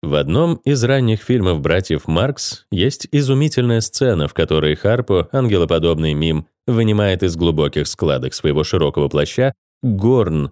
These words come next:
дымящуюся чашку кофе, умывальник и овцу.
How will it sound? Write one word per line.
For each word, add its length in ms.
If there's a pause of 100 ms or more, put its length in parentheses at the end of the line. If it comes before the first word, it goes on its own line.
(120)
дымящуюся 720
чашку 400
кофе, 460 (300)
умывальник 840 (160)
и 80
овцу. 560